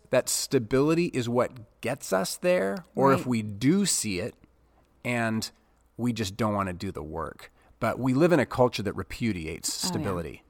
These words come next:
Speaker 1: It's like, it's seen as not just neutral, it's seen as negative in our culture. Um, some people see it as stagnation, not
Speaker 2: Mm-hmm.
Speaker 1: doing anything.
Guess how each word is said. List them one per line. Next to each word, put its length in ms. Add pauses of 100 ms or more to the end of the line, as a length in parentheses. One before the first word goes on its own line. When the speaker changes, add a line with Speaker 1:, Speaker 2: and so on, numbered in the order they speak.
(120)
Speaker 1:
It's 220
like, 360 (340)
it's 160
seen 560
as 560 (840)
not 280
just 360
neutral, 520
it's 180
seen 280
as 180
negative 800
in 140
our 120
culture. 560 (380)
Um, 240
some 180
people 240
see 240
it 100
as 120
stagnation, 1300
not 240
Speaker 2:
Mm-hmm. 80
Speaker 1:
doing 400
anything. 680